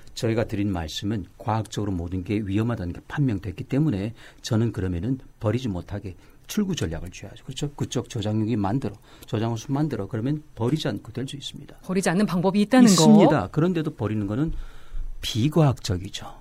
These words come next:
Speaker 1: 그리고 이건 나쁜 선례입니다. 어느 나라도 사고 났을 때 물을 바다에 버리지 않았습니다. 심지어 체르노빌도 버리지 않았고 스리말 버리지 않았습니다.
Speaker 2: 예.
Speaker 1: 이렇게 많은 물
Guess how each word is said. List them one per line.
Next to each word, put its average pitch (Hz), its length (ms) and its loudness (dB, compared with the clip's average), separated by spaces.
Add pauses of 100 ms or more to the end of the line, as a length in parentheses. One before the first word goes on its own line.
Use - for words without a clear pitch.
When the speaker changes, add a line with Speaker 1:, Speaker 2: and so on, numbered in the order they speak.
Speaker 1:
그리고 117 200 4
이건 117 260 6
나쁜 90 460 2
선례입니다. 101 520 0
어느 156 200 4
나라도 160 520 2 (220)
사고 120 400 -2
났을 98 300 -2
때 131 180 -2 (340)
물을 110 400 2 (320)
바다에 107 400 -2
버리지 104 440 0
않았습니다. 98 640 2
심지어 107 480 2
체르노빌도 131 580 4
버리지 110 320 2
않았고 107 280 2 (180)
스리말 151 480 4
버리지 107 340 2
않았습니다. 98 800 0
Speaker 2:
예. 170 280 0
Speaker 1:
이렇게 135 260 4
많은 98 260 2
물 90 220 -2